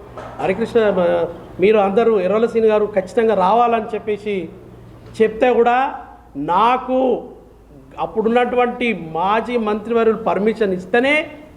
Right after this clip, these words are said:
నేను వస్తా సిద్దిపేటకు, సిద్దిపేట జిల్లాకు, కలెక్టర్ ఆఫీస్కి. ఎస్సీ ఎస్టీ కమిషన్ అనేది దళితుల, దళితుల కోసము యాభై తొమ్మిది ఉపకులాలకు చెందినటువంటి పదవి.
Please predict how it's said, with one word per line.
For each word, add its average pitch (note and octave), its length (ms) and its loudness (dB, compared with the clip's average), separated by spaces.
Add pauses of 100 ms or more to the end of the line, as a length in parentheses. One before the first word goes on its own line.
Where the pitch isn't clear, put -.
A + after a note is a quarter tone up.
(560)
నేను F3+ 600 2
వస్తా F3+ 480 0
సిద్దిపేటకు, F#3 720 -4 (360)
సిద్దిపేట F3+ 320 0
జిల్లాకు, F#3 800 -2
కలెక్టర్ D#3+ 280 -4
ఆఫీస్కి. C#3 420 -8 (680)
ఎస్సీ F3+ 280 -2
ఎస్టీ C#4 360 2
కమిషన్ B3 500 2
అనేది A#3+ 560 0 (460)
దళితుల, A3+ 420 0
దళితుల A3+ 680 -2
కోసము G3+ 580 -2 (260)
యాభై F#3+ 380 2
తొమ్మిది A3 280 2
ఉపకులాలకు G#3 760 0
చెందినటువంటి E3+ 600 -6 (480)
పదవి. F#3+ 320 0